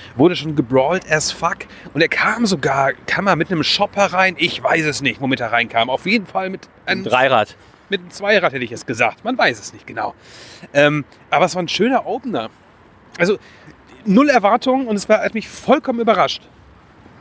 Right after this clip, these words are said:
Speaker 1: Achtung, Fahrräder.
Speaker 2: Ja, Fahrräder. Hier ist ja immer ein bisschen, ähm, kriminell,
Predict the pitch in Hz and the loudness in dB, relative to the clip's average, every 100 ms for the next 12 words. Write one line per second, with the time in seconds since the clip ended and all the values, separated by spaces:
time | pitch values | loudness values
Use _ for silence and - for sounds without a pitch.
0 | - - - - 113 - - 202 - - | -14 -10 -10 -12 -16 -12 -4 -4 -6 -10
1 | - - - - 123 135 110 127 - 123 | -10 -8 -8 -4 2 4 4 2 4 2
2 | 127 131 - 120 117 120 120 113 110 120 | 2 2 2 2 2 0 0 0 0 0
3 | 107 - 135 123 120 131 | -2 -2 2 4 4 2